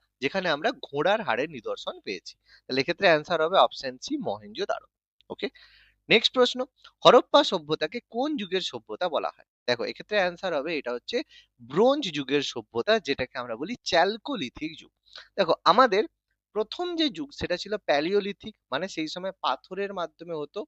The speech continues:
তো সেটা ছিল প্যালিওলিথিক বা পাথর। তার মধ্যে আমাদের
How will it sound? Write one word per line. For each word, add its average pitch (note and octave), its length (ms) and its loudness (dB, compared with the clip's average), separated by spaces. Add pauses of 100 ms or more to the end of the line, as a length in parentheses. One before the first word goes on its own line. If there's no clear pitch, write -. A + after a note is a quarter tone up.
(340)
তো C3+ 100 -12
সেটা D#3 200 -4
ছিল E3+ 200 -4
প্যালিওলিথিক F3 760 -2
বা E3+ 100 -2
পাথর। F3 380 -4 (340)
তার D#3+ 160 4
মধ্যে F#3+ 280 -2
আমাদের F#3 340 -2